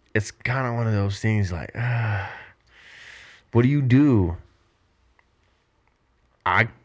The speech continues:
personal opinion, I kinda think you kinda open the door up for LeBron. He won you a title. He gave you what he could. The man's kind of, you can kinda see the tide's kinda turning now.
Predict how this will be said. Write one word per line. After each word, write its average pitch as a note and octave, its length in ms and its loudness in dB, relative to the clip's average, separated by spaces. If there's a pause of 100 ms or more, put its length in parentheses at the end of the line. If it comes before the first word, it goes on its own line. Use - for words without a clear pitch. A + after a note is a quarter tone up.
(400)
personal A#2 440 2
opinion, C3 380 0
I G2+ 160 0
kinda A#2 320 2
think A#2 340 0
you G#2 260 4 (520)
kinda C3 240 2
open B2 320 0
the A2+ 140 2
door G2 480 4
up F#2+ 200 2
for - 140 0
LeBron. E2 480 -2 (260)
He G#2 140 2
won G#2 240 2
you A#2 140 0
a A2+ 60 0
title. G2+ 420 2
He F#2+ 120 0
gave G2 300 4
you G#2 120 4
what G2 140 4
he G2 140 4
could. F2 380 2 (520)
The E2 100 -6
man's G2 420 2 (1120)
kind B2 360 -2
of, C3+ 140 0
you B2+ 140 0
can B2 140 -4
kinda C#3 320 2
see C#3 320 2
the G2 140 4
tide's C3 420 2
kinda A2 300 4
turning G2 440 2
now. D#2+ 220 -2